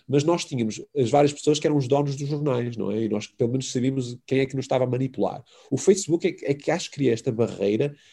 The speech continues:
de manipulação mais subtil e mais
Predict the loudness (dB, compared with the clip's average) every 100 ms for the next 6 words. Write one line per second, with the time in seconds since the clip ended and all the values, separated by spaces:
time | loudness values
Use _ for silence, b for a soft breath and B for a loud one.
0 | b b b _ _ _ 0 4 8 6
1 | 6 2 2 4 2 2 0 -4 -2 0
2 | -2 -4 -10 -14 _ _ -14 -4 -4 -2
3 | 2 4 4 0 -2 0 2 0 -2 -8